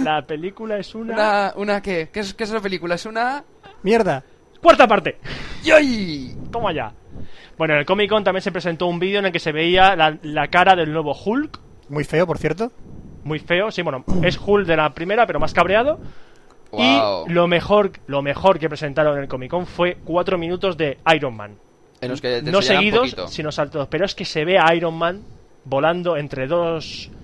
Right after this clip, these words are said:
Speaker 1: cazas. Y esa escena de, yo
Speaker 2: Ah, no lo he
Speaker 1: babeé,
Speaker 2: visto, tendré que verlo.
Speaker 1: babeé, cosa mala, se ve a Iron Man, eran, eh, con los dos armaduras, la armadura antigua y la armadura buena,
Speaker 3: Oh,
Speaker 1: que
Speaker 3: es
Speaker 1: la han
Speaker 3: como un
Speaker 1: hecho
Speaker 3: caballero del
Speaker 1: genial,
Speaker 3: Zodiaco,
Speaker 1: la han
Speaker 3: oh.
Speaker 1: hecho genial.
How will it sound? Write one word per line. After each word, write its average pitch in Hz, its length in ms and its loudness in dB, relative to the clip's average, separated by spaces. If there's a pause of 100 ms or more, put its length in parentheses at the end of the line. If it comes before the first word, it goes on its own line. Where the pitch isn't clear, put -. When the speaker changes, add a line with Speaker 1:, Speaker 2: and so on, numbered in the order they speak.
(400)
Speaker 1:
cazas. 175 540 -2 (1080)
Y 151 60 -2
esa 165 120 -2
escena 160 440 0
de, 139 200 -10 (120)
yo 160 140 -2
Speaker 2:
Ah, - 20 2
no 156 40 0
lo 151 60 -2
he 139 60 -10
Speaker 1:
babeé, 160 520 4
Speaker 2:
visto, 190 140 0
tendré 131 180 -12
que 135 80 -4
verlo. 92 300 -6 (200)
Speaker 1:
babeé, 139 540 0
cosa 147 260 -6
mala, 156 260 0
se 151 140 -6
ve 160 120 2
a 156 80 2
Iron 151 180 -2
Man, 151 140 -2
eran, 135 280 -2 (120)
eh, 151 160 -14
con 135 280 -8
los 131 140 -6
dos 151 180 0
armaduras, 151 480 -2
la 135 60 -6
armadura 135 260 -4
antigua 147 320 -4
y 127 40 -2
la - 20 -6
armadura 127 320 -2
buena, 147 340 -4 (560)
Speaker 3:
Oh, 147 240 4
Speaker 1:
que 143 60 6
Speaker 3:
es 143 40 -2
Speaker 1:
la 139 60 4
han 147 40 4
Speaker 3:
como 165 80 4
un 165 40 2
Speaker 1:
hecho 170 120 6
Speaker 3:
caballero 156 240 8
del 147 80 4
Speaker 1:
genial, 139 440 4
Speaker 3:
Zodiaco, 135 320 0
Speaker 1:
la 147 80 2
han 156 60 0
Speaker 3:
oh. 165 40 2
Speaker 1:
hecho 156 240 0
genial. 139 560 -4